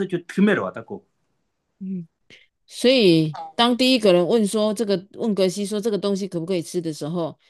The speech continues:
Speaker 2: 然后格西又说：“啊，等一下，我再去问其他人。”那个其他人，那格西说：“啊，等一下，我去问一。”那一又说：“等一下，我要去问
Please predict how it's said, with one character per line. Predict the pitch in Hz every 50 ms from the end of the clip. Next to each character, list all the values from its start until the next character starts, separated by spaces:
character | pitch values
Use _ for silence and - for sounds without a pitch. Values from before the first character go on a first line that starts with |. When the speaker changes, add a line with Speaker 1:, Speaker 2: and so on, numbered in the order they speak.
| _ _ _ _ _
Speaker 2:
然 | - 185 185 190
后 | 220 233 214
格 | 185 190 185
西 | 175 - 202 208 208
又 | 208 208 190
说 | - 214 196 180
：“啊， | 196
等 | 170 175 165
一 | 165
下， | 170 - 220 208 190
我 | 165 151
再 | - 196 180
去 | 175 208
问 | 190 208 185
其 | 170 - - 156
他 | 147 180 165 165
人。” | 160 147 131 143
那 | 196 220 247
个 | 226 214
其 | 170 - 180 175
他 | 180 180 180
人， | 175 160 143 - _ - - - - _ _ _
那 | 196 - - 208 214 202 190 180
格 | - 208 202
西 | 185 196 233 233 233 233 233
说 | - - 220 220 214 165
：“啊， | 190 165
等 | 160 175 175
一 | 180
下， | 196 220 196
我 | 175 156
去 | - 214
问 | - 214 208 190 180 -
一。” | 196 190 190 190 - _ _ _
那 | - 247 240
一 | - - 262 262 262
又 | 262 254 240
说 | - 254 240 240
：“等 | 226 196 170 170
一 | 170
下， | 180 220 196
我 | 165 156
要 | 165 170
去 | 196 202
问 | - 202 196